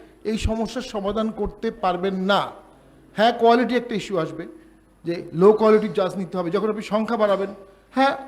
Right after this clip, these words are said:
তারা লো কোয়ালিটির সহজ মামলাগুলোই করবে। আমাদের তো মামলা অনেক ক্যাটাগরি আছে, কিন্তু সংখ্যা বাড়িয়ে যদি পাঁচ হাজার ইমিডিয়েটলি করা না হয়, সমস্যা যেটা হচ্ছে যে ছেচল্লিশ লক্ষ মামলা আছে, এখন থেকে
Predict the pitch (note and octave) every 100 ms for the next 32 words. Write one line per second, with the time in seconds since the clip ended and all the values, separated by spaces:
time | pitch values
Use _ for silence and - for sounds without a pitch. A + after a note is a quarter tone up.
0 | - A#3+ A#3+ B3+ B3+ C4 B3+ B3+ - -
1 | A3+ A#3+ B3+ B3+ C4 C4 C4 C4 A#3 B3
2 | - - - _ _ _ D#3+ G3+ A3 A#3
3 | G3+ G3 G#3+ G#3+ G#3+ G3+ A#3 A#3+ A3+ E3+
4 | - G#2+ - - - - G3+ G3+ C#4 -
5 | E3 F3+ F#3+ B3 F3+ E3+ F#3+ A3 G3 A3
6 | - - D#3+ F#3+ G3+ G#3+ F#3 G3 A#3+ C4
7 | - A#3+ B3+ A3 G#3 E3 D3 D3 D#3 A#3+
8 | - - - - - - A3 C4 D4+ A#3+
9 | A3 E3 D#3 - E3+ A3 - - - -
10 | F3 F#3 F3+ A3 B3 A#3+ A3+ - A#3 F#3+
11 | G3 A#3 G#3+ D#3+ - A2+ - - - _
12 | _ - D#3+ A3+ B3 A#3+ B3+ C4+